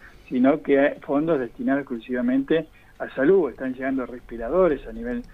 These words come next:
nacional, o sea, que no es una provincia que no ha recibido ayuda, y una provincia, como dij-, dijimos hoy, creo que lo habíamos manifestado también, que además de ser muy rica, tiene muy poca población. Ahora, nosotros no estamos haciendo la crítica,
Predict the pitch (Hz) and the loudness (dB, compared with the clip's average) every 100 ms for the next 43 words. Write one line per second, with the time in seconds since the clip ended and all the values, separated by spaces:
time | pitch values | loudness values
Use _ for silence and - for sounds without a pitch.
0 | - - - 120 123 143 156 202 160 - | -20 -20 -8 -6 -4 0 4 6 6 2
1 | - - 143 123 - - - - 135 190 | -6 0 2 2 -4 -20 -20 -8 0 2
2 | 202 165 143 139 135 123 120 131 127 117 | 4 2 2 0 0 -4 0 0 0 -4
3 | - 120 117 113 - 110 107 110 120 131 | -6 -4 -4 -4 -8 -6 -6 -4 0 2
4 | 131 139 151 160 123 123 120 - 147 139 | 4 2 4 2 2 0 -4 -4 -2 -2
5 | 135 139 143 151 160 156 127 113 113 117 | -4 -2 0 4 2 2 -4 -4 -4 -4
6 | 127 139 143 139 165 170 165 143 143 151 | -4 -4 -4 -6 0 2 4 2 0 0
7 | 131 123 143 143 165 151 165 175 185 160 | 0 2 0 0 -2 -2 0 2 2 2
8 | 175 190 - - - - 170 156 156 147 | 0 0 -8 -20 -10 -4 -2 -2 0 0
9 | 127 123 117 113 110 113 117 143 143 117 | 0 -2 -2 -4 -6 -10 2 4 4 2
10 | 123 139 208 208 170 - 190 160 - 143 | -6 -2 0 0 0 0 0 0 -6 -6
11 | 131 123 - 139 139 143 160 156 | -6 -6 -6 -6 -4 -4 -2 -2